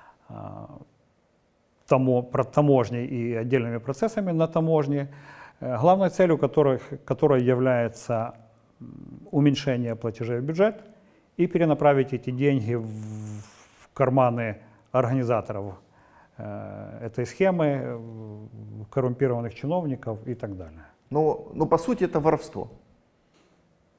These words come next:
Speaker 1: Ну, конечно.
Speaker 2: Давайте так, хорошо. Э, офис контрабанды — это все-таки мифическая структура или о-, офис реально существует?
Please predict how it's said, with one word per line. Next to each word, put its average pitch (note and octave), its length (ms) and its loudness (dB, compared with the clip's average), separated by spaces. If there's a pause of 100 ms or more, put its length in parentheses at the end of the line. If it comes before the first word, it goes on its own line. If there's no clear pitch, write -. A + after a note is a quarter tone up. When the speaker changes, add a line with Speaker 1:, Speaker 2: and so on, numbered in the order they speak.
(560)
Speaker 1:
Ну, G#2 480 -16
конечно. G2 480 -12 (1700)
Speaker 2:
Давайте A#3+ 280 2
так, G#2 200 0
хорошо. D3 480 -2
Э, A#2+ 360 0
офис G3+ 260 6
контрабанды — C3 540 -2
это D#3+ 100 -4
все-таки E3+ 300 -4
мифическая F3+ 580 -4
структура A2 580 -4 (160)
или G3+ 280 0
о-, F3+ 320 2
офис F#3+ 400 2
реально D#3 320 -2
существует? - 640 -10